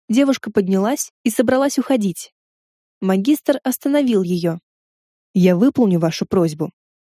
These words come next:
а вы должны выполнить мою. Безусловно, я сделаю все, что вы потребуете. Вы постоянно будете под нашим присмотром, пока я не решу, что в этом отпала необходимость.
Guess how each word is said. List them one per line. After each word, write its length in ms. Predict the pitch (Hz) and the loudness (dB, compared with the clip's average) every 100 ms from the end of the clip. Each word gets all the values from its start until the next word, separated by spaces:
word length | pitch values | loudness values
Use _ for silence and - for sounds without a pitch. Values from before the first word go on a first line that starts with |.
| - | -4
а 140 | 180 | 0
вы 160 | 202 269 | 2 4
должны 340 | 233 175 170 | 2 0 0
выполнить 460 | 180 185 196 196 - | 0 0 0 0 0
мою. 340 | 226 190 143 _ _ _ _ _ _ _ | 0 -2 -4 _ _ _ _ _ _ _
Безусловно, 840 | 202 233 247 247 294 359 247 175 - _ _ _ | 0 2 2 2 2 2 2 0 -4 _ _ _
я 120 | 247 | 0
сделаю 340 | 247 233 269 269 | 2 2 2 2
все, 200 | - 320 | 0 -2
что 160 | - | 0
вы 80 | 330 | 0
потребуете. 760 | 339 359 330 233 170 165 - - _ _ _ _ _ _ - | 0 2 2 0 -2 -6 -10 -14 _ _ _ _ _ _ -12
Вы 400 | 165 208 254 175 _ _ _ | -2 2 2 0 _ _ _
постоянно 680 | - 196 - 240 285 294 285 | -2 0 0 2 2 2 2
будете 420 | 233 262 247 - | 2 0 0 -2
под 200 | - 202 | -2 0
нашим 340 | 214 233 240 | 0 0 -2
присмотром, 680 | 214 247 - 220 180 151 196 - _ _ _ _ - | -2 -2 0 -2 -2 -8 -16 -20 _ _ _ _ -2
пока 260 | 202 - | -2 2
я 300 | 233 214 220 | 2 4 2
не 120 | 160 | 2
решу, 460 | 160 160 - 247 254 - _ _ | 0 -2 -2 -4 -4 -8 _ _
что 280 | - - 233 | -6 0 2
в 80 | |
этом 280 | 269 294 262 - | 2 2 -2 -4
отпала 420 | 220 - 254 247 | -8 -4 -2 0
необходимость. 880 | 240 226 - 214 190 135 - - | 0 -2 -2 -2 -4 -6 -10 -12